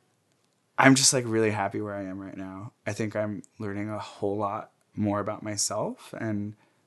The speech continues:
learning how to, like, sexually interact with people more now, um, in a much more deeper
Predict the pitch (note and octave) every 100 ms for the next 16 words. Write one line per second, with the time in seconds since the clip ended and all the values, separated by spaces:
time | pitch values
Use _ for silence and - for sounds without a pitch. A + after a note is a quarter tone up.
0 | _ A2+ A2 A2 G#2+ A2 G#2+ G#2 G#2 -
1 | _ _ _ _ _ - - G2+ - A2
2 | A2 G2 B2 - G#2 - - F2+ F2+ G2+
3 | G2+ - - - _ _ _ - G2+ G2
4 | F#2 - G#2+ G#2+ G2+ G2+ A2 G#2 G2 -
5 | G2+ G2 G2 F#2 F#2